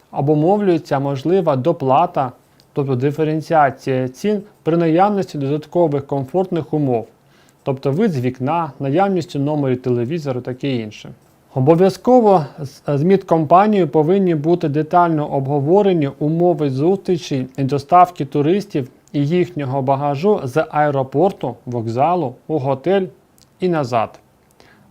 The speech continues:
Для перевезення туристів і їхнього багажу в готель використовується замовлення автобуси, автотранспорт приймаючої фірми. Трансфер обов'язково повинен бути включений у пакет послуг,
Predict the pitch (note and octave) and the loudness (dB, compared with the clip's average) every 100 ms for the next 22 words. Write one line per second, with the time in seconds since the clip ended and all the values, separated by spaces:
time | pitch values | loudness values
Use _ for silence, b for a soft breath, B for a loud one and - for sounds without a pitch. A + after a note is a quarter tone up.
0 | _ B2 D3+ F3+ F3+ F3+ F#3 G3+ F#3 E3+ | _ 0 4 6 4 2 4 4 2 0
1 | D#3+ D3+ E3+ E3+ E3+ D#3+ C#3+ C3+ D#3 D#3+ | -2 -2 0 2 2 0 -6 -4 -2 0
2 | E3 C#3 D3 C3+ C3 D3 E3 F#3 A#3 D3 | 0 -2 -8 -4 -2 0 0 -2 -2 -2
3 | D#3+ E3 A3 F#3 E3 D#3 - F#3 E3 D#3+ | -4 0 -2 0 -2 -4 0 0 0 -2
4 | D#3+ D3 D#3 D#3 D#3+ D3 C#3 C3+ C3+ C3+ | -2 -4 -2 -2 -2 -2 -2 -2 -4 -4
5 | - G#3+ G3 E3+ E3 D3 b b b b | -2 -2 0 -4 -6 -8 b b b b
6 | b _ C#3+ C3 C3 C3 G3+ G#3+ G#3 D#3+ | b _ -4 -4 -8 -2 0 0 -2 -4
7 | D3 D3 D3 F3 E3+ - D3 C3 - A#2 | -2 -2 0 0 -2 -4 -6 -6 -6 -6
8 | A#2 A#2+ - _ _ b b _ - E3+ | -8 -14 -18 _ _ b b _ -2 2
9 | G3+ F3 - C3 - C3+ D3 D#3 D#3 - | 2 -2 -4 -4 -4 -4 -2 -2 -4 -2
10 | F#3+ E3+ D3 D3+ E3+ F3 D3+ C3 D3+ D3+ | 0 0 0 -2 -2 -2 -4 -4 -6 -6
11 | C#3+ - D#3 E3+ - C#3+ C#3+ D3+ C3 D3 | -8 -2 0 0 -2 -4 -4 -6 -6 -4
12 | D3+ C3 - G3 G#3+ - A#2+ | -4 -4 0 2 2 -2 -6